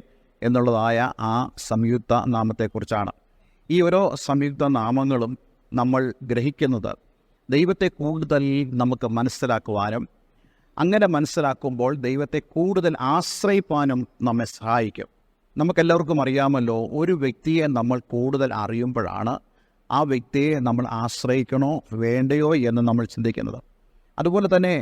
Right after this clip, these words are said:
ദൈവത്തെക്കുറിച്ചുള്ളൊരു കേവലം അറിവല്ല നമുക്ക് ആവശ്യം, മറിച്ച് വിശുദ്ധ വേദപുസ്തകത്തിൽ ദൈവം തന്നെ തന്നെ വെളിപ്പെടുത്തിയ അനേക സന്ദർഭങ്ങളുണ്ട്.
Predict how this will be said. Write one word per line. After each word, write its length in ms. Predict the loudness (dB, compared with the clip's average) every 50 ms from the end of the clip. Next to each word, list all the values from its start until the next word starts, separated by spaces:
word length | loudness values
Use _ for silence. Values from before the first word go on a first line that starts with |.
| -4 -4
ദൈവത്തെക്കുറിച്ചുള്ളൊരു 960 | 0 0 0 0 0 0 0 -2 0 0 -2 -4 -2 0 0 0 0 0 -2
കേവലം 480 | -2 -2 0 0 0 0 0 0 0 0
അറിവല്ല 500 | -2 -2 0 0 0 0 0 0 0 -2
നമുക്ക് 340 | -2 -4 -4 -6 -6 -6
ആവശ്യം, 440 | -6 -4 -4 -4 -6 -6 -6 -8 -8 _ _ _ _ _ _ _ _ _ _ -6
മറിച്ച് 360 | -4 -2 -2 -2 0 0 0 0 -2 -4
വിശുദ്ധ 340 | -6 -4 -2 -2 0 2 2 0 0
വേദപുസ്തകത്തിൽ 760 | 0 -2 0 0 0 -2 -2 -2 -4 -4 -4 -4 -2 -2 -2 -2 -2
ദൈവം 360 | -2 -2 0 0 0 0 -2
തന്നെ 300 | -2 -2 -2 -2 -2 -2
തന്നെ 280 | 0 0 0 0 0 0 -2
വെളിപ്പെടുത്തിയ 520 | -2 -2 -2 -4 -4 -4 -2 0 0 0 0 -2
അനേക 400 | -4 -6 -4 -2 0 0 0 0
സന്ദർഭങ്ങളുണ്ട്. 840 | -2 -2 -2 -2 -2 -2 -2 -2 -2 -2 0 0 0 0 0 -2